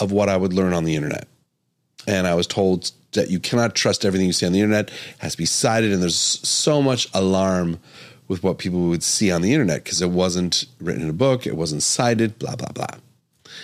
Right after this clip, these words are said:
Now, there's some validity to it and importance to it. I get that. It's just, we all know that when you have more sources of information coming to you,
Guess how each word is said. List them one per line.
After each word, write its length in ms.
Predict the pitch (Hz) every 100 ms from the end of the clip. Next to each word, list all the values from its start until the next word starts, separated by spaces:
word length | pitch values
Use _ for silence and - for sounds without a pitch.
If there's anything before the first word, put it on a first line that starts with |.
| - -
Now, 80 | 123
there's 180 | 120 113
some 380 | - 120 110 80
validity 400 | 101 98 87 87
to 180 | - 90
it 40 |
and 80 | 76
importance 520 | 82 - 82 73 71
to 120 | -
it. 100 | - -
I 100 | -
get 240 | 80 82 -
that. 260 | - - - - - - - - _
It's 160 | - 123
just, 440 | - 151 - - - _ _ -
we 180 | 117 123
all 320 | - 156 139
know 680 | 113 120 131 107 92 - - -
that 400 | 101 104 101 -
when 340 | - 95 107 113
you 120 | 107
have 380 | 98 120 117 107
more 280 | 104 113 123
sources 520 | - - 117 110 -
of 120 | 98
information 500 | 101 101 95 95 95
coming 340 | 87 107 117 104
to 120 | 87
you, 160 | 82